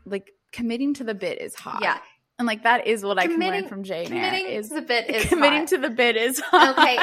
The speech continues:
Speaker 2: I'm gonna give y'all a sneak peek into our relationship. Maddie and
Speaker 1: <laughs>
Speaker 2: I's relationship. So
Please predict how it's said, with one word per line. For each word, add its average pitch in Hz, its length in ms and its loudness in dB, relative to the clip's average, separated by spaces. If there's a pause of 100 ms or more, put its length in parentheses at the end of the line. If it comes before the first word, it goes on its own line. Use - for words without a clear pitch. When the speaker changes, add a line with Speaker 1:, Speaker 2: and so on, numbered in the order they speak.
(240)
Speaker 2:
I'm 311 140 6
gonna 523 340 2
give 302 160 -6
y'all 277 220 4
a - 120 0
sneak 269 360 -4
peek 254 240 -6
into 214 280 -6
our 165 200 0
relationship. 180 880 -8 (120)
Maddie 208 840 2 (100)
and 208 220 6
Speaker 1:
<laughs> - 60 -4
Speaker 2:
I's 202 340 2
relationship. 190 840 -8
So 233 440 -2